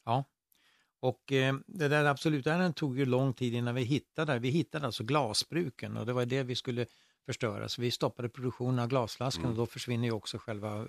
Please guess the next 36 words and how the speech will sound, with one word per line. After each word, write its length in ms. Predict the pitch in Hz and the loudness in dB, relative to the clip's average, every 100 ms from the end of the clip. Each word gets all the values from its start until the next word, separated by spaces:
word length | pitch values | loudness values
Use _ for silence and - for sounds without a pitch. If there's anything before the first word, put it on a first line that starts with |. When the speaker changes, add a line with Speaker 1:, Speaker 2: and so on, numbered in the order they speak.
| - | -8
Speaker 1:
produkten 440 | 120 104 127 - 113 | -6 -4 -6 -8 -8
som 180 | 113 104 | -6 -6
sådan. 440 | 113 110 117 120 - | -8 -8 -12 -10 2
Speaker 2:
Ja, 180 | 95 | 4
för 220 | 87 101 90 | 6 8 8
om 60 | |
man 100 | 90 | 8
kopierar 580 | - 98 107 120 104 92 | 6 4 8 8 10 8
absolut 360 | - 185 - 120 | 6 6 8 8
fla-, 220 | 87 87 | 4 4
ja, 120 | 95 - | 4 4
Absolut 520 | 92 - 82 82 76 | 2 2 4 4 2
vodka 280 | 78 78 82 | 0 0 -2
så 40 | 85 | 0
är 20 | |
det 60 | 80 | -2
ju 60 | |
flaskan 380 | - 76 - 101 | 0 -2 2 2
man 80 | - | 2
kopierar. 400 | 85 80 85 73 | 0 2 2 0
Ja, 60 | 76 | 2
men 40 | 80 | 4
Speaker 1:
Ja. 80 | 87 | 4
Speaker 2:
vodka 280 | 78 - 82 | 2 -2 -2
är 40 | |
vodka 340 | 73 69 - | -2 -6 -6
är 40 | 67 | -4
vodka, 300 | 67 - - | -6 -4 -6
liksom. 240 | - - | -6 -8
Speaker 1:
Exakt, 380 | 123 - 113 101 | -2 -2 -2 -4
det, 280 | 117 113 113 | -2 0 2
jag 240 | 135 131 | 4 4
känner 240 | 120 107 107 | 4 2 0
ingen 160 | 107 | -2
skillnad 260 | 117 104 | -4 -4
på 60 | 101 | -2